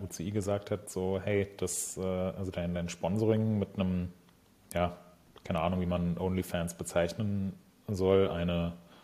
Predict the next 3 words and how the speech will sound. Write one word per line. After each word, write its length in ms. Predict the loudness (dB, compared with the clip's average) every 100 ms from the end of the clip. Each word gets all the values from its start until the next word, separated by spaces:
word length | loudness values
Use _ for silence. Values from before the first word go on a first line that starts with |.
| -20 -20 -20 -12 -4
äh, 40 |
ein, 960 | 0 0 -2 -4 -2 -2 -2 -6 -10 -10 -12 -8 -8 -8
ein 380 | -8 -6 -8